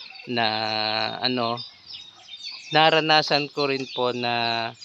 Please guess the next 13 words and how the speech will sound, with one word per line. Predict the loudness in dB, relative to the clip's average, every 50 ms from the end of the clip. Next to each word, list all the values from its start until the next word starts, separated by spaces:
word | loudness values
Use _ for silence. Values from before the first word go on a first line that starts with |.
| -20 -20 -16 0
mapestihan | 4 4 4 4 4 2 2 2 2 -4 -4 0 2 4 4 4 2 0 0
at, | -2 -2 -2 -4 -2 0
ah, | 2 2 4 2 2 0 -2 -4 -8 -18 -20 -20 -20 -20 -6 0
talagang | 2 4 4 4 2 2 0 0 0 -2
hin-, | -2 -4 -4 -8 -14 -20 -20 _ -20 -10 -4
hindi | -4 -4 0 0 -2 -2 0
po | -2 -2 0
maganda. | 0 -2 -2 -2 -2 0 -2 -2 -4 -6 -14 -20 -20 -20 -20 -20 -20 -20 -8
Napakasama | 2 2 2 4 4 2 2 2 2 2 2 4 6 4 4 4
po | 2 0 0
sa | 2 0 0
pakiramdam | 0 0 2 2 2 2 0 2 4 4 4 4 4
ng | 2 2 2 2